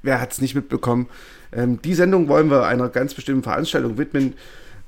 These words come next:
äh, die den Titel trägt E S C, der European Song Contest zweitausendeinundzwanzig.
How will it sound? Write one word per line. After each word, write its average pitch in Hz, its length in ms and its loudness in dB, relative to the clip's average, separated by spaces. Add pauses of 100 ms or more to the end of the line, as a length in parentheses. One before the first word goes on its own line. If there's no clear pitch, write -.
äh, 123 460 4 (920)
die 147 360 2 (220)
den 131 140 0
Titel 175 220 -2
trägt 135 400 -2 (180)
E 185 140 4
S - 240 0
C, 143 320 4 (1000)
der 131 240 2
European 156 560 2
Song 143 220 -2
Contest 120 560 -2
zweitausendeinundzwanzig. 127 960 -4